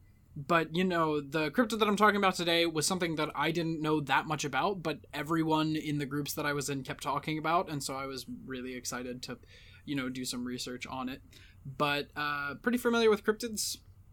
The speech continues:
and so that's, that's where we are today. Uh, Logan, I believe you said that you wanted to go first and share your cryptid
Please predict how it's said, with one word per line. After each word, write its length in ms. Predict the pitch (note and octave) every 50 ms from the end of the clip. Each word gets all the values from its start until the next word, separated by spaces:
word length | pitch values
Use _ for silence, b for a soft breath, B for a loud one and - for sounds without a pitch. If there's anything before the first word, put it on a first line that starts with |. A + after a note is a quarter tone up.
| - - -
and 400 | D3 D3+ D3 D3 D3 C#3+ C#3+ C#3
so 580 | - - - D#3+ D#3+ D#3+ D#3+ D#3+ D#3+ D#3+ D#3+ D3+
that's, 440 | D3+ D#3 - - - - - - -
that's 260 | - C3+ - - - -
where 100 | C#3+ D3
we 140 | D3+ D3+ D3+
are 100 | D3+ D#3
today. 380 | D3+ - D3 E3+ F#3+ E3+ C3 - - - - - - - - - - - - - - - - - - - - - - - -
Uh, 140 | - D3 C#3+ C#3
Logan, 320 | D#3 F3+ F#3 F3 D#3+ C#3+
I 100 | C3+ C#3
believe 360 | C3+ C#3 C#3+ D3 D3+ D3 C#3 C#3+
you 120 | C#3+ C#3
said 360 | B2+ - D#3 C#3+ C#3 C3+ C#3 -
that 60 | C#3
you 180 | C3+ C#3 C3+ C3
wanted 360 | C3 C3+ C3+ C#3 C3+ C3 C3
to 240 | - - C#3+ C3+ C3
go 220 | - - C3+ B2+ B2
first 720 | - - - - D3+ C3+ G#2 - - - - - - - - - -
and 120 | D3 C#3+ B2+
share 480 | - - - C#3 C3+ C3 B2+ B2+ - - - - - - -
your 160 | D3 C3+ C3+
cryptid 500 | - - D#3 C3+ - - C3+ B2+ B2+